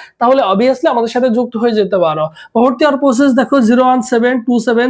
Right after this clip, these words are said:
সিক্স সেভেন ফাইভ টু ফোর ওয়ান, এই নম্বরে বিকাশ বা নগদ সেন্ড মানি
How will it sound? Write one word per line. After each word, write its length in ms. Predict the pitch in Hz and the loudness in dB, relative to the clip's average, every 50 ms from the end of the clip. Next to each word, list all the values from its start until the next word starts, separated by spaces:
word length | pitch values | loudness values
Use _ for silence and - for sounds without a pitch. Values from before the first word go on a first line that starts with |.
| 240 - - | -2 -2 -4
সিক্স 160 | 240 208 - - | -4 -4 -2 -2
সেভেন 180 | 240 220 240 254 262 247 - | -2 0 0 0 -2 -4 -4
ফাইভ 160 | 208 196 208 202 - | -2 -2 -2 -2 0
টু 60 | 285 302 320 302 - | 0 -2 -2 0 0
ফোর 180 | - 302 302 285 | 2 2 2 2
ওয়ান, 140 | 254 185 156 147 - - - _ _ _ _ | 0 -2 -4 -8 -12 -20 -20 _ _ _ _
এই 180 | - 214 233 269 285 294 | -4 -2 0 0 2 2
নম্বরে 320 | 294 233 226 214 202 226 294 392 - - - - - 196 | 2 0 0 2 2 0 0 -2 -4 -10 -16 -8 -2 -2
বিকাশ 240 | 240 233 285 285 285 254 254 | 0 0 2 0 0 0 0
বা 60 | 294 269 262 | 0 0 0
নগদ 200 | 247 277 294 - - - | 0 0 -2 -4 -4 -2
সেন্ড 180 | 269 262 262 269 262 | -2 0 0 0 0
মানি 140 | 254 247 | 0 0